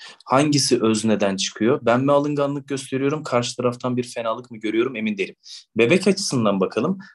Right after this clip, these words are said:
Annem bana zulüm mü ediyor? Yoksa ben mi alınganlık gösteriyorum? Mesela netleştiremiyorum zihnimde burada. Çünkü o ayrışma sağlanamıyor, o kayıp duygusu sağlanamıyor.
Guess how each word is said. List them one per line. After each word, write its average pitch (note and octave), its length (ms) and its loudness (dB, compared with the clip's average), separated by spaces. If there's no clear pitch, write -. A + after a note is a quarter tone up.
Annem D3 340 2
bana A2 180 2
zulüm B2 340 0
mü D#3 80 0
ediyor? D3+ 360 -2
Yoksa A#2 300 0
ben B2+ 180 4
mi B2 80 4
alınganlık G2+ 520 -2
gösteriyorum? A2 540 -4
Mesela A2+ 280 -2
netleştiremiyorum G2+ 840 -4
zihnimde E2+ 500 -10
burada. D#2 320 -10
Çünkü F3+ 240 4
o D3 240 6
ayrışma C3+ 440 4
sağlanamıyor, A#2 640 2
o G#2+ 80 -4
kayıp B2 360 -2
duygusu A2 360 -4
sağlanamıyor. G2 640 -4